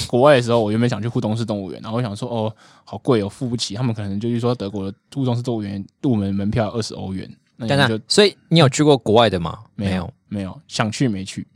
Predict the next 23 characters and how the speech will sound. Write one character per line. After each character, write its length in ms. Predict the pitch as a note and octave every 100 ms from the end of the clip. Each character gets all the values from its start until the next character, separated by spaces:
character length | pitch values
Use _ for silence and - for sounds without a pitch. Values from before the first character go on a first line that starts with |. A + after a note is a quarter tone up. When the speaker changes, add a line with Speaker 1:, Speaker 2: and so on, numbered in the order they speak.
| _
Speaker 1:
所 180 | -
以 0 |
我 60 | B2
想 100 | A2+
说 0 |
Speaker 2:
但 160 | A3 D3+
你， 320 | A#2+ G#2 G2
Speaker 1:
嗯。 80 | A2+
Speaker 2:
你 80 | A2+
知 200 | - E3
道 220 | F#3+ D#3
国 160 | - A2
外 140 | B2
的 100 | G#2
互 160 | - B2
动 100 | A2+
动 180 | A#2+ G#2+
物 80 | G2
园 100 | E2+
是 80 | A2+
怎 140 | -
么 60 | -
样？ 120 | -